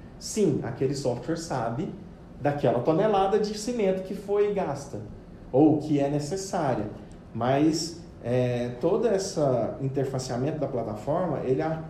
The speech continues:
ele a-, ocorre seguindo todos os requisitos das novas normas de segurança de dados do Brasil, por exemplo. Então, existe uma preocupação e existe um trabalho direcionado a isso.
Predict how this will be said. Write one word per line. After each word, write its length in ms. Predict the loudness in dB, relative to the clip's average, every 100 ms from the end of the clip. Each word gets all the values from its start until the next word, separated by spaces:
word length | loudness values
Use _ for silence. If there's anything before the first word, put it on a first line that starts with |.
| 2
ele 220 | 2 4
a-, 100 | 2
ocorre 680 | 0 -2 4 4 4 2 -4 -12 -18 -18 -18 -18 -18 -18 -18
seguindo 1000 | -12 -8 -6 -6 -2 2 4 2 0 -4 -8 -16 -18 -18 -16 -4
todos 360 | 4 4 4 -2
os 160 | -6
requisitos 680 | -4 -2 -2 -2 2 2 0
das 220 | -2 -2 -2
novas 400 | -2 -2 -4 -2
normas 380 | 0 0 -2
de 80 | -6
segurança 560 | -10 -6 -2 -2 -2 -6
de 100 | -6
dados 300 | -4 -4 -6
do 80 | -6
Brasil, 380 | -6 -6 -8 -8
por 100 | -8
exemplo. 320 | -10 -12 -14 -18 -20 -20 -18 -18 -18 -18 -18 -20 -18 -16 -12
Então, 440 | -8 -2 0 -2 -6 -12 -10
existe 420 | -4 2 2 0
uma 140 | -2 -2
preocupação 800 | -2 -2 -4 -4 -2 -2 0 -2
e 60 |
existe 320 | -2 -2 -4 -6
um 60 |
trabalho 760 | -6 -4 -4 -4 -2 0 0 -2
direcionado 840 | -4 -4 -6 -6 -6 -4 -4 -6
a 80 | -6
isso. 460 | -8 -10 -14 -16